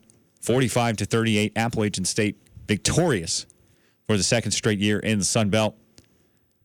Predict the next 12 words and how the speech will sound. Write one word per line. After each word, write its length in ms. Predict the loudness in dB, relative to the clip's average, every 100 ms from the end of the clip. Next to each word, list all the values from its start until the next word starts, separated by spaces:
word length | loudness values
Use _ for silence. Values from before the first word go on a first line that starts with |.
| _ _ _ _ _ _ _ _ _ _ _ -2
And 100 | 2
the 60 |
head 160 | 2 2
coach 320 | 2 2 2
of 80 | 0
the 80 | 2
Mountaineers, 680 | 2 2 2 2 2 -2 -2
none 320 | 0 2 2
other 240 | 2 2 2
than 320 | 2 2 0 -2
Elia 560 | 0 0 2 2 0
Drinkwitz, 840 | 2 2 2 2 0 0 -2 -6